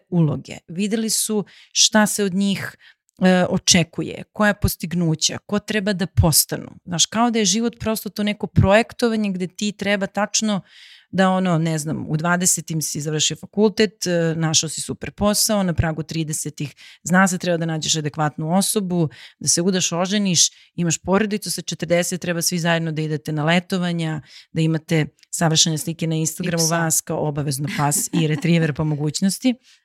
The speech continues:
Speaker 1: Znači, sve to nekako skiciranje neke idealne slike i kao većina ljudi s kojima ja radim su sve to znali. Ali se ne, rijetko kad su se osetili da ih neko stvarno vidi.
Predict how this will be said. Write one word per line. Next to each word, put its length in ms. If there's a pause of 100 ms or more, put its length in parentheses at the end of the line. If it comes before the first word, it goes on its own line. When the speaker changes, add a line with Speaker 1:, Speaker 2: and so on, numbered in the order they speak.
(600)
Speaker 1:
Znači, 280
sve 320
to 160
nekako 560 (320)
skiciranje 580
neke 300 (120)
idealne 460
slike 560 (140)
i 180
kao 180
većina 560 (340)
ljudi 240
s 40
kojima 220
ja 160
radim 260
su 220
sve 120
to 140
znali. 340 (520)
Ali 260
se 240
ne, 140 (100)
rijetko 320
kad 240
su 80
se 180
osetili 400
da 80
ih 120
neko 220
stvarno 580
vidi. 460